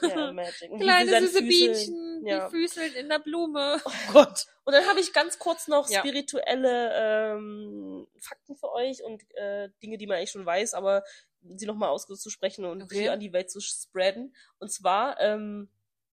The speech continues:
Speaker 1: ist es ja eigentlich allseits bekannt für jeden von uns und jeder, der was anderes behauptet, lügt, äh,
Speaker 2: <laughs>
Speaker 1: dass die Sonne natürlich unsere Stimmung hebt, ne? Und dass die Sonne
Speaker 2: Ja.
Speaker 1: unsere D N A verbessert, spirituell
Speaker 2: Oha,
Speaker 1: gesehen. Die
Speaker 2: ja.
Speaker 1: Sonne verbessert unsere D-,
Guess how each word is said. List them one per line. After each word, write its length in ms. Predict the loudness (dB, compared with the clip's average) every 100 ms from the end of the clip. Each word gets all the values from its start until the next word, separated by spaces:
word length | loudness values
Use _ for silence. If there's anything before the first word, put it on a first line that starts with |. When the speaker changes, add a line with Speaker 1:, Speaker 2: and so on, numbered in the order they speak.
| _ _ _ _
Speaker 1:
ist 160 | -6 -4
es 120 | 0
ja 100 | 0
eigentlich 360 | 0 -4 -4 -2
allseits 300 | -2 -4 -12
bekannt 400 | -12 -10 -10 -12
für 120 | -14
jeden 320 | -12 -12 -12
von 140 | -12 -12
uns 200 | -12 -12
und 180 | -18 -14
jeder, 260 | -6 -2
der 140 | 0 -2
was 100 | -6
anderes 260 | -10 -10 -12
behauptet, 480 | -8 -6 -6 -10 -20 _ _ _ -16
lügt, 380 | -12 -10 -12 -18 -20 -8 -8 -2
äh, 360 | 4 4 4 0 -8 -18
Speaker 2:
<laughs> 320 | -18 -18 _ -2
Speaker 1:
dass 220 | -2 -2
die 120 | -8
Sonne 580 | -4 -2 0 0 0 -4
natürlich 400 | -8 -8 -10 -10
unsere 240 | -12 -12
Stimmung 340 | -12 -10 -10 -10
hebt, 240 | -14 -10 -6
ne? 160 | -6
Und 120 | -4
dass 120 | -8 -8
die 120 | -2
Sonne 220 | 2 4
Speaker 2:
Ja. 240 | 2 0 -8 _ _ -12
Speaker 1:
unsere 280 | -8 -8
D 160 | -6 -2
N 100 | -2
A 220 | 0 -4
verbessert, 500 | -4 -4 -6 -6 -14 _ _ -18
spirituell 440 | -10 -6 0 2
Speaker 2:
Oha, 80 | 2
Speaker 1:
gesehen. 640 | 0 -6 -2 -2 -2 -6 -6
Die 40 |
Speaker 2:
ja. 40 | 0
Speaker 1:
Sonne 240 | 0 0
verbessert 380 | -2 -4 -6 -8
unsere 220 | -10 -12
D-, 180 | -12 -8